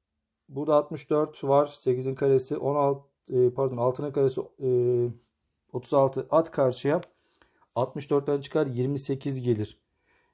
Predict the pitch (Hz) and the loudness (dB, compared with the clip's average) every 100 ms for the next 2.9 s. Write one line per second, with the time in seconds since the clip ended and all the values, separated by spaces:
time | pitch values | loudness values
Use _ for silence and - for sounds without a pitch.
0 | _ _ _ 156 170 - - - 147 139 | _ _ _ -4 -4 -6 -14 0 4 4
1 | 147 143 147 139 143 139 135 147 147 127 | 4 0 -2 -4 -4 -2 0 0 0 -2
2 | 139 131 113 110 107 127 139 143 | 0 0 0 -2 -2 -4 -2 -2